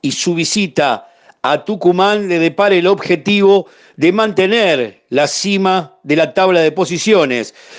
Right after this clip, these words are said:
Para ello, el Chacho Coudet recuperará a Lucas Orban, quien cumplió la sanción impuesta por las cinco amarillas. Estará Alejandro Donati con posibilidades de regresar al banco de los suplentes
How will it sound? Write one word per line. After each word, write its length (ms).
Para 240
ello, 680
el 80
Chacho 260
Coudet 400
recuperará 580
a 40
Lucas 380
Orban, 340
quien 160
cumplió 720
la 140
sanción 400
impuesta 480
por 140
las 100
cinco 240
amarillas. 560
Estará 720
Alejandro 480
Donati 440
con 520
posibilidades 480
de 80
regresar 400
al 80
banco 260
de 60
los 100
suplentes 580